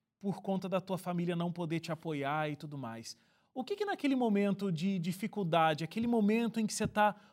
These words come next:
olhando, "Eu vou entrar no banheiro, não tem um produto de higiene aqui pra conseguir, é, tomar banho. É, poxa, enquanto todo mundo tá podendo ter o seu momento de estudar, eu não vou dormir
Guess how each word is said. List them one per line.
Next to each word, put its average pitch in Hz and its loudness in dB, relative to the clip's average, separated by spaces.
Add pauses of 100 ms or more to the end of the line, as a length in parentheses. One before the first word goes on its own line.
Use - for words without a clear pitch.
olhando, 214 4
"Eu 220 4
vou 196 0
entrar 247 -2
no 226 0
banheiro, 208 0
não 233 -2
tem 247 -2
um 247 0
produto 240 2
de 247 -4
higiene 202 2
aqui 196 -4 (300)
pra 190 0
conseguir, 190 -2 (300)
é, 180 2
tomar 202 0
banho. 165 2 (240)
É, 175 4 (260)
poxa, 233 0
enquanto 247 -2
todo 294 -2
mundo 254 -2
tá 226 0
podendo 220 -2
ter 220 -2
o 208 4
seu 233 0
momento 208 2
de 170 -4
estudar, 208 2
eu 233 6
não 285 2
vou 247 4
dormir 214 2